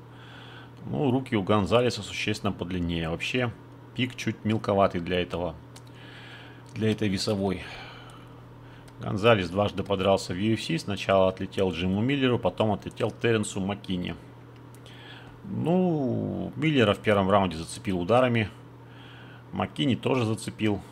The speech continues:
Ну, дальше все закончилось плохо. Побед значимых нет. Ну, где-то так. Более-менее в своем комбате дрался.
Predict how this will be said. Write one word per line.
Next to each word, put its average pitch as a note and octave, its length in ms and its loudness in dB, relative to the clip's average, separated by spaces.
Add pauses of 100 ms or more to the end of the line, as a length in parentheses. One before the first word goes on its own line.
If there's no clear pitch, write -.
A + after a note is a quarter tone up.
(360)
Ну, A2 140 -6
дальше G#2 280 2
все G#2+ 200 -2
закончилось F#2+ 720 -2 (560)
плохо. F2 480 0 (1120)
Побед G2+ 340 2
значимых F#2+ 640 -2
нет. E3 320 2 (420)
Ну, D3 400 -6 (140)
где-то - 260 -4
так. - 300 -4 (720)
Более-менее G2 680 2
в - 20 -8
своем F#2+ 280 -2
комбате F2+ 600 -2 (180)
дрался. G#2 480 2